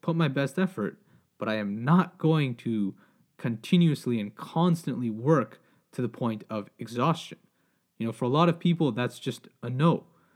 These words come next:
And it's not necessarily, again, because they're lazy. It's because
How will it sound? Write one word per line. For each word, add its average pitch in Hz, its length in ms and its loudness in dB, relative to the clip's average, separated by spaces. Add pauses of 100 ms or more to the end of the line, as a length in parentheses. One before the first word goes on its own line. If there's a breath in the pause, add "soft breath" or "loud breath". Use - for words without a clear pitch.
(280 soft breath)
And 110 220 -4
it's 120 220 -2
not 165 200 2
necessarily, 143 400 -2
again, 135 320 0
because 117 280 -6
they're 117 80 -6
lazy. 151 420 2
It's - 200 -8
because 117 520 -6